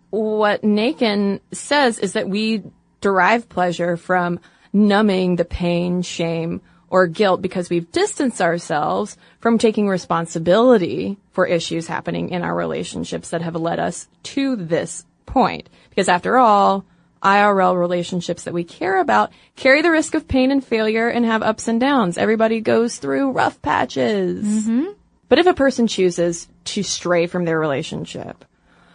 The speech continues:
Speaker 1: are there predictable differences in whether men and women are going to get physical with someone else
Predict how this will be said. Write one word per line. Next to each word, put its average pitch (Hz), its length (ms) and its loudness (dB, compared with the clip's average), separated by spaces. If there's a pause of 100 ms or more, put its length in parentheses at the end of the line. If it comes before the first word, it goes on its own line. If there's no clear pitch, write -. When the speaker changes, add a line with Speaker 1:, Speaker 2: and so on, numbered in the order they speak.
(540)
Speaker 1:
are 254 400 8
there 196 720 4
predictable 220 600 2
differences 165 1120 -2
in 180 300 0
whether 170 840 0 (400)
men 185 800 0 (320)
and 180 200 -2
women 170 500 -2
are 180 140 -2
going 170 340 -2
to 170 760 -4
get - 180 -6
physical 226 340 -2
with 254 80 -2
someone 277 180 0
else - 480 -6